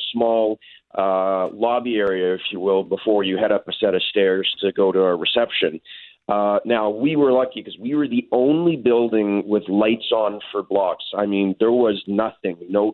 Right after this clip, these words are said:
traffic signals, no street lights, none of the storefronts were lit, none of the, the, the overhead lights for the parking lots were on. There were no people, nothing, nothing at all. Uh, and, uh, when I went to go out to take some of those pictures,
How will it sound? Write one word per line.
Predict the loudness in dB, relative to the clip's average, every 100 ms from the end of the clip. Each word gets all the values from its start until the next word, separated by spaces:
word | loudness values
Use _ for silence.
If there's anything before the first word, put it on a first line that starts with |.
| -2
traffic | -2 -2 -6 -10
signals, | -6 -2 -2 -2 -4
no | -2
street | 0 0 -2 0
lights, | 2 2 0 -4 -14 -14 -20 -20 -4
none | 0 2
of | 2 0
the | -2 2
storefronts | 2 0 -2 -2 -4 -10
were | -2
lit, | 0 0
none | 0 0
of | 2
the, | 2 0 -4 -20 _ -2
the, | 0 0 0
the | 2
overhead | 2 2 2 0 0
lights | -2 -2 -4
for | -8
the | -8
parking | -2 -4 -2 -2
lots | 0 0 -4 -6
were | -2
on. | 0 0
There | -4 -10
were |
no | -6 0 0
people, | -2 -4 -4 0 0
nothing, | 0 -4 -2 -4 -6 -8 -4
nothing | -4 -4 -6 -4
at | 0
all. | 0 0 -4 _ -20 -20 _ -4
Uh, | -2 0 -4 -6
and, | -6 -4 -4 -2
uh, | 0 0
when | 0 0
I |
went | 0 -2
to | -2
go | 0
out | 0
to | -4
take | -2 -2 -2 -8 -4
some | -2
of | -2
those | -6
pictures, | -2 -4 -2 -4 -2 -4